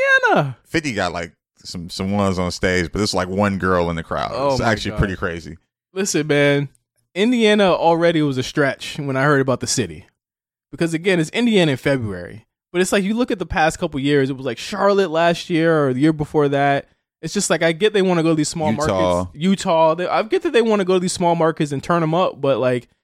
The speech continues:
Speaker 1: these small markets don't turn up like that. Like, they, they're super chill, or, like, they have their own, like,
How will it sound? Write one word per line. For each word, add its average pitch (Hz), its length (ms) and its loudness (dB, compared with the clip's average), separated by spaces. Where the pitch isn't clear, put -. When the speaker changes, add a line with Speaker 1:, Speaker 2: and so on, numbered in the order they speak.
Speaker 1:
these 226 180 -2
small 285 280 -4
markets 220 360 -2
don't 202 200 -6
turn 247 260 -4
up - 180 -2
like 123 200 -4
that. 71 220 -8
Like, 123 200 -4
they, 165 200 2
they're 185 240 -2
super - 360 -6
chill, 226 460 2
or, 135 100 0
like, 139 160 -4
they 175 140 -2
have 190 200 0
their 185 200 0
own, 196 380 2
like, 151 240 2